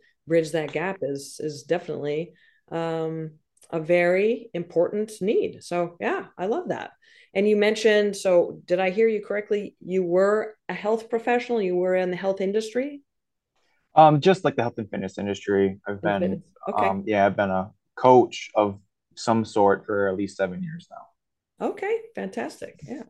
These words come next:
Speaker 1: so terrific. Well, h-, so how long have you had this coaching practice, and has your business mission or vision evolved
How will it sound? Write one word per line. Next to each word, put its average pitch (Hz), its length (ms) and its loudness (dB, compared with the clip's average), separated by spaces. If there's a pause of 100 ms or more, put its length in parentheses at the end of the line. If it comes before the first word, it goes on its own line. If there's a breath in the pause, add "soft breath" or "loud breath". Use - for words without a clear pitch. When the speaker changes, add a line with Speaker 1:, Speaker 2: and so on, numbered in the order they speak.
Speaker 1:
so 156 300 -6
terrific. 190 540 -8 (420 loud breath)
Well, 262 300 2 (360 loud breath)
h-, - 300 -12
so - 180 -2
how 262 220 -4
long 262 220 -2
have 220 160 -4
you 214 120 0
had 202 440 -6 (100)
this 202 300 -2
coaching 214 340 -2
practice, 185 680 -8 (580 soft breath)
and 180 640 -2
has 185 440 -4
your 160 640 2 (580)
business 180 440 -2
mission 190 400 -2
or 156 100 0
vision 170 400 0
evolved 156 640 -2